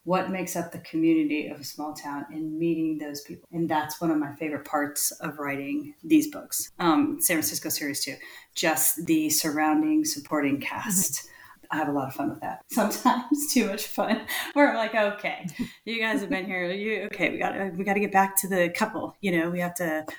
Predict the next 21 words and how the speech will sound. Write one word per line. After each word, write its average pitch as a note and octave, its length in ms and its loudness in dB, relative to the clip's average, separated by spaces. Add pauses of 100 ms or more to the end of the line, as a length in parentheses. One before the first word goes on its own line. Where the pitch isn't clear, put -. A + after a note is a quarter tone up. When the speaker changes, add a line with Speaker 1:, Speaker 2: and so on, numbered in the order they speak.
(120)
Speaker 1:
we're F#3+ 80 0
having G#3 220 6
too A#3+ 160 6
much A#3 160 2
fun B3+ 160 12
over A3+ 160 8
here, A3+ 300 10
but F3+ 220 2 (100)
okay," G3+ 380 6 (120)
you G#3 100 6
know? F3 320 4 (220)
So F#3+ 220 2
yeah, E3 440 2 (280)
so F#3+ 180 2
that G3 340 6
Speaker 2:
<laughs> C#4 100 0
Speaker 1:
is F3 340 0
probably, D#3+ 800 -4 (180)
that's F3 180 -6
my C#3 60 -12
favorite. D3+ 240 -16